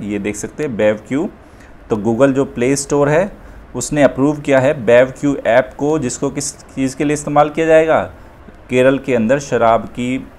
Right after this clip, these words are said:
जो उसके वितरण के लिए इसको इस्तेमाल किया जाएगा। किसके द्वारा डेवलप की गई है, वहाँ की एक स्टार्टअप है फेयर कोड टेक्नोलॉजी प्राइवेट लिमिटेड, ठीक है। और किसके द्वारा, मतलब ये तो इन्होंने develop की है, और यूज़ किसके द्वारा की जाएगी, Kerala Beverage Corporation BevCo के द्वारा।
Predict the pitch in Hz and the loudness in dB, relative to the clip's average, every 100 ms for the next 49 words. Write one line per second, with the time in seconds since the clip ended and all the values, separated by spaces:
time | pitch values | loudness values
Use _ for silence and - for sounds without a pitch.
0 | - - 104 113 131 123 - 143 107 110 | -20 -16 -6 -2 -2 -2 -4 -4 -4 -4
1 | 117 117 120 117 120 113 127 117 123 120 | -4 -4 -4 -6 -8 -8 0 0 0 0
2 | 131 131 131 147 196 - - 123 - 143 | 2 4 4 2 -2 -10 -8 -6 -4 0
3 | 139 143 139 135 147 151 147 151 156 165 | 2 4 2 0 -4 -4 -4 -2 -2 -2
4 | 104 107 131 - 139 131 - - 120 120 | -2 0 -2 -2 -6 -6 -8 2 2 4
5 | 156 156 160 190 - - - - - 139 | 0 0 0 -2 -6 -20 -20 -14 -2 2
6 | 135 147 - 131 143 143 127 139 127 127 | 4 2 0 0 0 -2 -2 0 0 0
7 | 135 156 117 120 127 113 107 113 123 170 | 0 0 2 2 -2 -4 -4 -2 -2 -4
8 | - - - - 170 170 160 165 - - | -6 -20 -16 0 0 2 0 -2 -8 -20
9 | - - - 117 143 - 160 151 156 160 | -20 -10 -2 -2 -2 -2 2 6 6 6
10 | 147 110 107 131 131 135 156 147 139 151 | 0 -10 -2 0 2 0 0 0 0 0
11 | 185 131 - - 113 110 104 120 139 - | -4 -8 -16 -10 2 2 2 0 0 -2
12 | 131 110 95 101 104 113 143 147 143 165 | -4 0 0 0 0 0 0 -2 -2 2
13 | 160 160 160 165 165 160 123 117 120 156 | 6 6 4 2 2 0 -4 -2 -2 -2
14 | 120 110 135 156 127 104 107 101 147 151 | 0 0 -2 -2 -4 -2 -6 -6 -6 -2
15 | 104 104 95 110 117 101 104 | 0 0 0 -4 -4 2 4